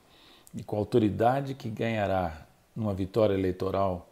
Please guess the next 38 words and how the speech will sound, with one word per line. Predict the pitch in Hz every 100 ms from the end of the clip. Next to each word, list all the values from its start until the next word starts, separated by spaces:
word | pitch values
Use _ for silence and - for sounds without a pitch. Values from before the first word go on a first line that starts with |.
| _ 110
em | 92
dois | 95
mil | 90
e | 90
vinte | 90
e |
dois, | 95 107
que | -
ele | 131
vá | 104 123 139
assumir | 135 - 139 117 104 120 135 - 135 - -
de | 92
cabeça | - 95 101 - 98
baixa, | 92 90 - -
né? | 90 107 _ - - - - - _ _ -
Como | 180
é | 160
que |
se | - 180
comparam | 165 120 135 127
as |
circunstâncias, | - 123 120 110 113 - 127 117 - _
as | -
circunstâncias | - 120 117 - 110 - -
hoje, | 151 160 123 92
dois | 98 95
mil | 110
e | 104
vinte | 101
e | 104
dois, | 117 123
com | 123
as | -
circunstâncias | 117 120 110 123 - 110
de | 107
vinte | 127 127
anos | 123 117 107
atrás, | 92 113 113 98 -